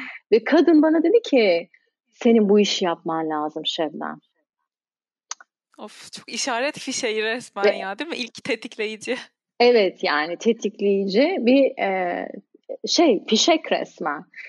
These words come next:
Speaker 2: Hı hı.
Speaker 1: E, ve bu benim bir kulağımın bir tarafına yerleşti. Yine bu beni
Speaker 2: Tabii.
Speaker 1: bir yerden bir yere hani tabii ki değişime, e, getirmedi.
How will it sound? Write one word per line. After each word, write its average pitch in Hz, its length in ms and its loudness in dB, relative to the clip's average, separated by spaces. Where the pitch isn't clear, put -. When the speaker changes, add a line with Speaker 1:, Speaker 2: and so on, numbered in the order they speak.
Speaker 2:
Hı 233 60 -16
hı. 226 100 -16
Speaker 1:
E, 208 240 4
ve 381 160 6
bu 339 140 6
benim 359 260 4
bir 339 120 4
kulağımın 311 680 4
bir 302 120 4
tarafına 262 500 2
yerleşti. 170 880 0
Yine 349 260 6
bu 294 120 6
beni 294 100 6
Speaker 2:
Tabii. 277 120 4
Speaker 1:
bir 269 40 4
yerden 262 500 2
bir 233 60 0
yere 254 220 4
hani 233 280 -2
tabii 214 320 -2
ki 185 200 -6
değişime, 208 580 0
e, 170 500 -6
getirmedi. 226 460 0